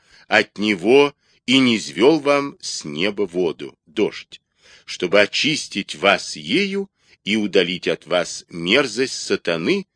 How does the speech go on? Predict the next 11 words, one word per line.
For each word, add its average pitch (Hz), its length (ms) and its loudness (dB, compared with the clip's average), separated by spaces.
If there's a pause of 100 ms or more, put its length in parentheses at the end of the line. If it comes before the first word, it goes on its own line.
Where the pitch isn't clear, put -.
(280)
и 82 80 -8
чтобы 87 500 -4
укрепить 92 720 -8
ваши 85 400 -2
сердца 120 800 -2 (320)
и 98 120 -6
утвердить 98 760 -4
этим 139 340 -4
ваши 98 600 -2
стопы. - 640 -10 (920)
Вот 156 460 0